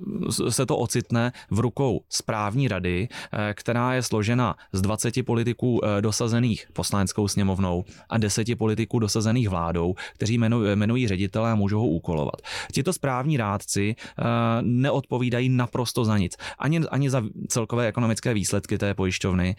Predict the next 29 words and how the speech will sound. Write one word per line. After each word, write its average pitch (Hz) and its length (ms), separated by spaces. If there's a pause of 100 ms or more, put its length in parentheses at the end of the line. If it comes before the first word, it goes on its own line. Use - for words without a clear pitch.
(320)
ani 135 280
za 113 140
to, 120 200
že 110 120
prostě 104 280
někde 104 240
se 110 120
udělá 107 420
jako 101 160
nevýhodná 104 500
smlouva. 87 480
Eh, - 400
to 113 100
znamená, 117 400
to 127 120
je 123 100
vyslovený 123 640
nástroj 120 500
na 104 120
to, 90 320
eh, - 480
aby 117 240
lidé 117 400 (160)
lobovali 117 540
přes 107 220
ty 120 120
kuloáry 107 500
politických 113 540
stran 90 420